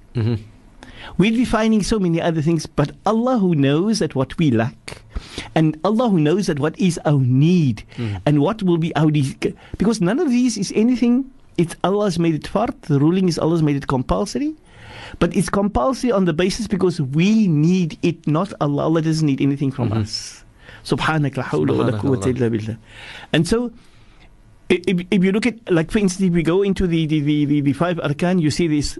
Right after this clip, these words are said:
Speaker 2: salah in there. Why are we performing salah? Does Allah need our salah? Allah doesn't need our
Speaker 1: Allah
Speaker 2: salah.
Speaker 1: doesn't need it, yes.
Speaker 2: Whether you salah or don't make salah, Allah is not in need of your salah.
Speaker 1: Mm-hmm.
Speaker 2: You, for, as a human being, is in dire need of the salat with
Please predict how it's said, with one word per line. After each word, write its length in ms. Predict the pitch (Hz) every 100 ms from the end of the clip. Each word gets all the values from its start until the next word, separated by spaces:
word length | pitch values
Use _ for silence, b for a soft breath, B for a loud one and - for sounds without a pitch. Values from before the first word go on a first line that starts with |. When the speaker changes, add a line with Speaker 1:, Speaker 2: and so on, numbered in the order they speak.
| -
Speaker 2:
salah 400 | - 147 143 156
in 160 | 160 139
there. 240 | 143 180 - - b b b -
Why 200 | 139 196
are 100 | 208
we 140 | 214
performing 400 | 208 190 196 185
salah? 240 | 180 165 151
Does 160 | 143
Allah 240 | 139 139 175
need 240 | 147 151
our 140 | 180
salah? 360 | 180 202 247 247
Allah 180 | - 165
doesn't 260 | 156 147 156
need 160 | 135 117
our 80 |
Speaker 1:
Allah 60 | 120
Speaker 2:
salah. 120 | 120
Speaker 1:
doesn't 180 | 117 117
need 200 | 107 101
it, 60 | 90
yes. 100 | 82
Speaker 2:
Whether 180 | 147 175
you 220 | 175 214
salah 400 | 220 180 170 190
or 140 | 180
don't 280 | 143 156 185 156
make 180 | 139
salah, 380 | - 127 127 151 B B B -
Allah 240 | 175 185
is 180 | 170 -
not 300 | 135 202 214
in 140 | 180
need 180 | 160 165
of 140 | 156
your 160 | 143 135
salah. 320 | - 127 180
Speaker 1:
Mm-hmm. 120 | 107 104 B B
Speaker 2:
You, 640 | 127 131 185 269 294 311 - -
for, 200 | - -
as 160 | 165 151
a 60 |
human 320 | 147 190 220 196
being, 260 | 208 220
is 200 | 175 165
in 260 | 165 156 120
dire 340 | - 156 233 220
need 180 | 190 -
of 140 | 147
the 80 | 147
salat 540 | - 151 175 - -
with 100 | 139